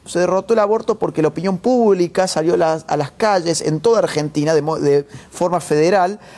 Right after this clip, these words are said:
a exigir que no se votara a favor del aborto. Ahora, vos prendías la televisión y todos los medios eran proabortistas. Leías La Nación o Página doce y más o menos estabas leyendo la misma ni-, línea editorial. <laughs> Entonces, cuando vos, vos ves que está pasando esto, te das cuenta,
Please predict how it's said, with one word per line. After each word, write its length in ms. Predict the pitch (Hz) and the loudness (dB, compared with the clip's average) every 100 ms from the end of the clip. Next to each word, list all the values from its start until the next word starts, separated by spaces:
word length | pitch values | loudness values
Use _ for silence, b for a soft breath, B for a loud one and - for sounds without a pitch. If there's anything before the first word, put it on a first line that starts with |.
| 156 151 | -18 -2
a 100 | 180 | 0
exigir 520 | 180 - 160 185 202 | 0 -2 -2 -2 -4
que 180 | - 156 | -2 -4
no 240 | 147 160 | 0 -4
se 140 | 180 165 | -2 -2
votara 560 | 151 147 160 156 175 | -2 0 0 2 0
a 160 | - 139 | -2 -6
favor 240 | - 139 | -2 -2
del 80 | 147 | 0
aborto. 320 | 220 269 - | 2 0 0
Ahora, 100 | 175 | 0
vos 240 | 156 202 202 | 2 0 -2
prendías 380 | 185 170 202 202 | -2 0 0 0
la 100 | 190 | 0
televisión 420 | 175 175 175 233 | 0 -2 -2 -4
y 40 | |
todos 180 | - 190 | -2 -2
los 80 | 156 | -2
medios 300 | 185 180 151 | -2 -4 -2
eran 160 | 143 | -4
proabortistas. 720 | 131 143 151 - 208 - 143 B B - | -2 -2 -2 -2 -4 -2 -6 B B -6
Leías 300 | - 175 185 | 0 2 2
La 100 | 160 | 0
Nación 360 | 156 156 226 190 | 0 0 0 0
o 100 | 165 | 0
Página 320 | 180 185 190 | -4 0 2
doce 260 | 233 240 180 | 2 0 0
y 60 | |
más 200 | 185 180 | -2 -2
o 60 | 175 | -4
menos 220 | 208 156 | -2 -2
estabas 240 | 165 160 | -2 -2
leyendo 340 | 143 139 165 160 | -2 -2 -2 -2
la 60 | |
misma 240 | 151 151 147 | 0 -2 -4
ni-, 100 | 147 | -4
línea 540 | 143 160 175 165 143 | -2 -2 -2 -2 0
editorial. 600 | 131 135 - 403 - - - B | -2 0 0 2 0 -2 -12 B
<laughs> 200 | B - 196 | B -6 -4
Entonces, 680 | 190 - 226 - 220 - B B - | -2 -2 0 2 0 -2 B B -6
cuando 220 | 170 190 | 0 2
vos, 300 | 226 233 240 | 4 2 2
vos 160 | 208 233 | 0 0
ves 100 | 226 | -2
que 60 | |
está 200 | 208 208 | -2 0
pasando 340 | 196 175 196 208 | -2 -2 -2 -2
esto, 200 | 208 202 | -2 -2
te 160 | 170 | 2
das 160 | 170 175 | 0 0
cuenta, 560 | - 185 196 202 214 | -2 0 0 0 -2